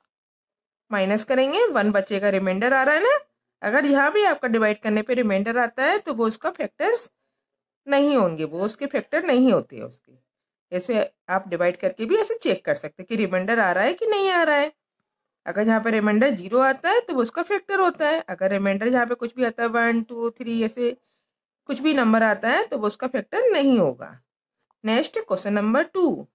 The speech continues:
write all the factors of eighty-one। अब यहाँ पे हमको एटी वन के फैक्टर्स निकालना है हमको,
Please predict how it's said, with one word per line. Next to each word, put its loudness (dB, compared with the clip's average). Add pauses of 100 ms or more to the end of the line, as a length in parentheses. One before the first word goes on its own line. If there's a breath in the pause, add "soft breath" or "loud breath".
(220)
write 0
all 2
the 0
factors -4
of 4 (360)
eighty-one। -4 (380)
अब -12
यहाँ -4
पे -8
हमको -6
एटी -6
वन -6
के -10
फैक्टर्स -8
निकालना -6
है -2
हमको, -4